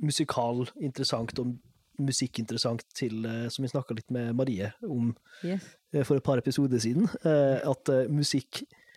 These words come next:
Speaker 1: det forteller ikke nødvendigvis en historie, det setter inn i historien. Så når du kombinerer da spesielt hiphop da, som er veldig fortellende,
Speaker 2: Mm.
Speaker 1: med veldig virkningsfull musikk også,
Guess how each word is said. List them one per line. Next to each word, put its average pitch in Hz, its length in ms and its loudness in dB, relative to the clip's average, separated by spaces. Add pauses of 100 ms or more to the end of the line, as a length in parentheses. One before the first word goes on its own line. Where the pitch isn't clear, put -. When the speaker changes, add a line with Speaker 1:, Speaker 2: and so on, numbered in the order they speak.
(580)
Speaker 1:
det 151 340 2
forteller - 640 0
ikke 131 120 -2
nødvendigvis 110 380 0
en 113 60 0
historie, 117 460 0
det 127 140 0
setter - 480 -4
inn 110 180 -4
i 101 160 -6
historien. 117 480 0 (760)
Så - 140 -6
når 135 80 4
du 127 40 2
kombinerer 127 640 0
da 123 140 0
spesielt 127 480 -4
hiphop - 520 -4
da, 113 220 0 (140)
som 127 140 -2
er 120 60 0
veldig 120 200 -2
fortellende, 113 560 -4 (240)
Speaker 2:
Mm. 185 300 -6
Speaker 1:
med 117 500 0
veldig 135 380 0
virkningsfull 123 480 -2
musikk 117 340 -2
også, - 300 0